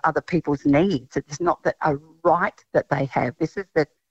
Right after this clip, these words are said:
deconstruction of the old man code that said, you know, that women belong to men. So when we have those conversations, now they'll roll their eyes at you at times, seriously, and a really good place to have them is in the car.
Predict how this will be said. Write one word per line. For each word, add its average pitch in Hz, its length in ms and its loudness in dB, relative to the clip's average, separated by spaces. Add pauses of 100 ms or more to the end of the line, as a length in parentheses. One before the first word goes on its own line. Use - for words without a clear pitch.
(280)
deconstruction 156 800 -2
of - 100 -4
the - 140 0
old 135 240 0
man 135 300 0
code 190 400 0
that - 140 -4
said, 135 300 -2
you 139 100 -2
know, 127 160 2
that 123 220 0
women 143 260 2
belong 156 640 2
to 175 100 -4
men. - 160 -8 (760)
So 185 80 2
when 254 200 2
we 359 140 4
have 185 260 -2
those 170 220 2
conversations, 160 680 -2
now 180 120 2
they'll 202 200 2
roll 240 280 2
their 143 180 4
eyes 135 300 0
at - 180 0
you - 140 -4
at - 100 -8
times, - 320 -4
seriously, 139 440 0
and 160 100 0 (100)
a 165 80 2 (100)
really 196 220 2
good - 220 0
place 143 240 -4
to 156 100 -4
have 135 220 -2
them 131 120 0
is 127 120 -4
in 127 160 2
the - 80 0
car. 147 420 0